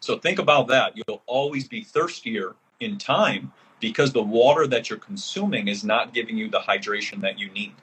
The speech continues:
And so when I started getting into all this and understanding it, this was years ago, I started going, you know, "Oh, the water," and I was, you know, worried it was gonna run out. This was, this is probably four or five years ago, but I was worried it was gonna run out.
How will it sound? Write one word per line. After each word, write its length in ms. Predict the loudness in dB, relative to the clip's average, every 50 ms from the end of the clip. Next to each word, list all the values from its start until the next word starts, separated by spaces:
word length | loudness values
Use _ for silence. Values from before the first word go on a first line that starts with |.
| _ _ _ _ _ _ 0
And 380 | 2 2 2 2 0 -2 -4 -8
so 240 | -6 -2 -2 0
when 160 | 0 2 2 2
I 100 | 2 0 -2 -8 _ _
started 300 | -6 -4 -4 -4 -4 -2
getting 260 | 0 0 0 0 0 -2
into 240 | -2 -2 -4 -4
all 240 | -2 0 0 0 0
this 200 | -2 -4 -6 -6
and 100 | -6 -4
understanding 560 | -4 -4 -4 -4 -4 -2 -2 -2 -2 -2 -4
it, 180 | -4 -4 -6 -8 _ -10
this 160 | -10 -6 -4
was 180 | -4 -4 -2
years 300 | -2 -2 0 0 0 0
ago, 420 | 0 2 2 4 4 4 2 0 -4 _ _ _ _ _ _ _ _ _ 2
I 120 | 4 4
started 400 | 4 4 2 2 2 2 0 2
going, 380 | 2 2 2 2 0 -2 -4 -6 -6
you 120 | -6 -4
know, 80 | 0 2 2 2 2
"Oh, 80 | 2
the 100 | 0 0
water," 540 | 2 4 6 8 8 6 4 2 0 0 -2 -2 -4
and 380 | -6 -6 -4 -4 -4 -6 -4 0 0
I 120 | 0 0
was, 220 | 0 -4 -8 -10
you 80 | -10 -8
know, 100 | -8 -8
worried 340 | -4 -2 -2 0 0 0 -2
it 80 | -4 -4
was 120 | -6 -8
gonna 200 | -6 -4 -4 -2
run 220 | 0 0 0 0 0
out. 320 | 0 2 2 0 0 -2
This 180 | -6 -10 -10 -10
was, 200 | -10 -10 -12 -10
this 140 | -8 -8 -6
is 60 | -4
probably 260 | 2 4 4 4 4 2
four 220 | 0 -2 -2 -2
or 40 | 0
five 240 | 2 2 2 2 0
years 180 | -4 -10 -10 -8
ago, 180 | -8 -10 -10 -10 _ _ _ _ _ _ _ 4
but 80 | 6
I 120 | 8 8 6
was 180 | 4 2 -2
worried 260 | -2 0 0 0 0
it 100 | -2 -2
was 140 | -4 -6 -6
gonna 220 | -6 -6 -6 -4 -4
run 220 | -2 -2 -2 0
out. 260 | 0 0 0 0 -2